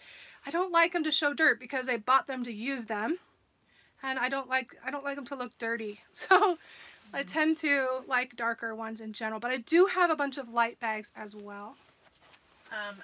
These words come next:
Speaker 2: when the pandemic's over and you can cruise again, which
Speaker 1: Mm-hmm.
Speaker 2: travel bag are you gonna take?
Speaker 1: That's a great question.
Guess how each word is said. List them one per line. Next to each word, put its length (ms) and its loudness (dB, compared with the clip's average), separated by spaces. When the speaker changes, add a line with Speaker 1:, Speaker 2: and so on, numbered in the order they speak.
Speaker 2:
when 260 -10
the 240 -14
pandemic's 720 -12
over 380 -8
and 180 -12
you 200 -12
can 160 -16
cruise 480 -12
again, 360 -16
which 140 -20
Speaker 1:
Mm-hmm. 140 -6
Speaker 2:
travel 360 -12
bag 300 -14
are 40 -20
you 200 -18
gonna 120 -16
take? 180 -20
Speaker 1:
That's 280 6
a 60 -2
great 280 0
question. 800 -2